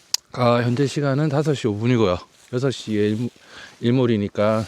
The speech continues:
부지런하게 한번 올라가 보겠습니다. 제가 지금 가는 데가 현위치가 여기고 가야 되는 게 망월산입니다.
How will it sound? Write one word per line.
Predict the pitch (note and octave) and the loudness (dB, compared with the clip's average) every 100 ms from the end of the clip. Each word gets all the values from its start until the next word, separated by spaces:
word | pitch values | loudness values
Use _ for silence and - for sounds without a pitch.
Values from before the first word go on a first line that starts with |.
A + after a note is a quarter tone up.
| - - - - - - - | -10 -20 -20 -20 -18 -20 -10
부지런하게 | G#2 G#2 A#2 A#2 C3 A2 | 0 2 2 0 -2 -2
한번 | F#2+ A2+ | -4 -4
올라가 | A#2+ E2+ | -4 -4
보겠습니다. | G2+ G#2+ - G2+ F#2+ F#2+ - _ _ _ _ - _ | -8 -10 -10 -12 -12 -14 -18 _ _ _ _ -20 _
제가 | - C3 D3 | -4 0 0
지금 | D#3 D#3 | 0 -2
가는 | C#3 D3+ D#3+ | 0 0 2
데가 | D3 C#3+ F#3 F#3 - _ _ - - _ | 2 4 4 2 -8 _ _ -20 -20 _
현위치가 | E3+ E3+ - F3 | 0 2 2 2
여기고 | C#3+ C#3 C#3 F#3 G#3+ - _ _ _ - - - - _ _ _ _ | 2 2 2 2 0 -4 _ _ _ -20 -20 -20 -20 _ _ _ _
가야 | - C3 D3+ | -2 0 2
되는 | C3+ A2+ | 2 2
게 | G#2+ | 0
망월산입니다. | B2 F2+ G2 A2 A2 D#2+ D#2 | 0 0 0 -2 -4 -4 -8